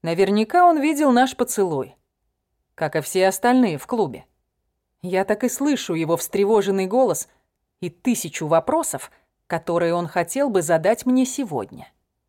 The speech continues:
Ведь все пошло не по плану. А Алан предпочитает держать ситуацию под контролем.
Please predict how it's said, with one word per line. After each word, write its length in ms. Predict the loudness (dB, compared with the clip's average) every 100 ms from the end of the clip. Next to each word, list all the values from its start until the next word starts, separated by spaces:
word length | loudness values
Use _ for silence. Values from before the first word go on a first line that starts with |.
| _ _ _ _ -6
Ведь 260 | -4 -4
все 280 | -6 0 0
пошло 380 | 2 0 0 0
не 120 | 0
по 140 | 0 -2
плану. 460 | 0 0 -2 -8 _ _ _ _ _ _ _ -4
А 260 | 2 4
Алан 220 | 4 4 2
предпочитает 720 | -2 0 -2 0 2 2 2
держать 400 | 2 4 2 2
ситуацию 640 | -2 2 2 2 0 -2
под 200 | 0 0
контролем. 640 | 2 2 2 0 -2 -8